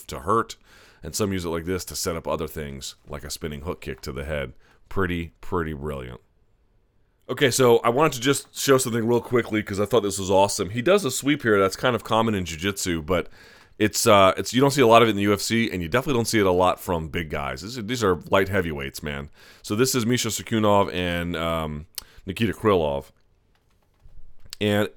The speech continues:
this is not how he won. I just kinda wanted to show this real quickly. So, uh, it, he, Krylov had been taken down and then finds a way to scramble and get back. So he's pressing Sakunov into the fence, right? You can see him. He's gonna get his hands clasped together.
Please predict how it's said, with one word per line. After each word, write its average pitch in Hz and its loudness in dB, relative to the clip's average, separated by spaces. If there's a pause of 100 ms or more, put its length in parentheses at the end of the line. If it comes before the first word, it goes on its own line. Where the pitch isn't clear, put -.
this 127 2
is 117 -2
not 120 2
how 104 4
he 90 0
won. 90 0
I 82 -2
just - -6
kinda 90 0
wanted 82 -2
to 71 -10
show 87 2
this 73 -6
real 73 -6
quickly. 71 -6 (680)
So, 101 8
uh, 95 0 (120)
it, 101 -4 (320)
he, 104 -14 (1040)
Krylov 151 10
had 127 8
been 110 2
taken 110 2
down 98 4
and 92 -4
then 90 -2
finds 101 2
a - 2
way 92 4
to 85 -2
scramble 95 0
and 85 -4
get 80 -6
back. 82 0
So 85 -6
he's 80 -4
pressing 95 0 (500)
Sakunov 92 0
into 90 -4
the 85 -4
fence, 80 -6 (560)
right? 87 0
You 85 -4
can 87 -10
see 98 0
him. 92 2
He's 87 -4
gonna 90 -2
get 85 -2
his 78 -4
hands 104 -2
clasped 104 4
together. 85 0